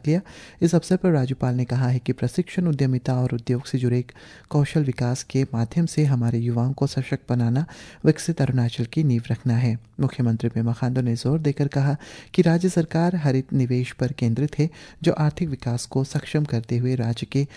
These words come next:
समृद्ध प्राकृतिक पर्यावरण की रक्षा करता है। एक अन्य कार्यक्रम में राज्यपाल एवं मुख्यमंत्री ने आज ईटानगर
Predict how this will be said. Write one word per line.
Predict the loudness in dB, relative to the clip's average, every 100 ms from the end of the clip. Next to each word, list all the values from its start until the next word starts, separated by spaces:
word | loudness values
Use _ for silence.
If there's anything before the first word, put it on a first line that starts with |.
| -20 -12
समृद्ध | 0 2 2 -2
प्राकृतिक | -4 -2 -4 -4 -8 -4
पर्यावरण | -2 0 0 -2
की | -2 -2
रक्षा | -2 -4 -6
करता | -4 -4 -2
है। | -2 -2 -4 -12 -20 _ -20 _ _ _ -20 -20 -20 0
एक | 0 4
अन्य | 4 6
कार्यक्रम | 4 4 4 2
में | 4
राज्यपाल | 2 0 -2 -2 0
एवं | 0 0
मुख्यमंत्री | 0 0 0 0 2 0
ने | 0
आज | 0 -2
ईटानगर | -2 0 0 2 0 -4